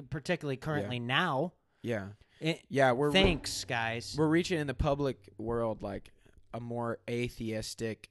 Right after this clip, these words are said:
Speaker 2: secularized public world, public
Speaker 1: Nihilism.
Speaker 2: space.
Speaker 1: Yeah.
Speaker 2: Ni-, and it's nihilism.
Speaker 1: Nihilism.
Speaker 2: And that is deadly.
Speaker 1: Yeah.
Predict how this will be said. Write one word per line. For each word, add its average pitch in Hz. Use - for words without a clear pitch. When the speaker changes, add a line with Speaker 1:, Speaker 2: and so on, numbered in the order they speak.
Speaker 2:
secularized 107
public 120
world, 110
public 127
Speaker 1:
Nihilism. 127
Speaker 2:
space. 131
Speaker 1:
Yeah. 131
Speaker 2:
Ni-, 147
and 131
it's 123
nihilism. 120
Speaker 1:
Nihilism. 135
Speaker 2:
And 135
that 143
is 123
deadly. 131
Speaker 1:
Yeah. 147